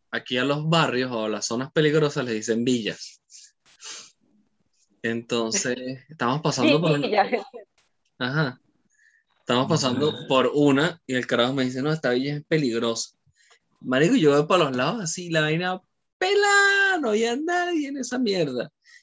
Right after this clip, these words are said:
Speaker 1: Y le digo, "Marico, esto no es peligroso. En mi barrio, o sea, allá en Venezuela, peligro es, ves quince coños de madres con fusiles así, granadas en mano.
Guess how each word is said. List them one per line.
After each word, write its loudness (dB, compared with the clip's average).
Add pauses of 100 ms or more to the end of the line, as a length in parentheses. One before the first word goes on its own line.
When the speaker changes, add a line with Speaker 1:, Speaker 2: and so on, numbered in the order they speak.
Speaker 1:
Y -4
le 4
digo, 4
"Marico, 2
esto -4
no -4
es -6
peligroso. 0
En -4
mi -2
barrio, -2
o -10
sea, -4
allá -2
en -4
Venezuela, -4
peligro -2
es, 0 (520)
ves 0 (480)
quince 2
coños 2
de 0
madres 0
con -2
fusiles -2
así, -4
granadas -4
en -6
mano. -8